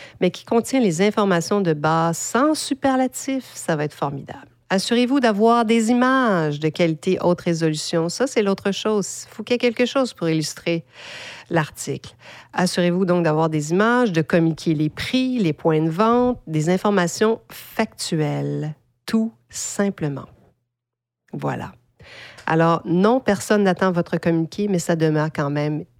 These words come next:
hyper utiles et essentiels parce que sachez qu'ils aiment recevoir des communiqués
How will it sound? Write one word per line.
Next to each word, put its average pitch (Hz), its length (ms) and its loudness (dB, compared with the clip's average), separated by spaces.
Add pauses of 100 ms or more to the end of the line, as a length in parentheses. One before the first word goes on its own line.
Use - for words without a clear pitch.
(160)
hyper 165 600 2
utiles 180 560 -2
et 165 180 2
essentiels 160 640 -2
parce 165 200 -8
que 196 100 -4
sachez 285 440 -4
qu'ils 196 220 0
aiment 262 160 4
recevoir 160 460 -2
des 160 120 -4
communiqués 170 580 -2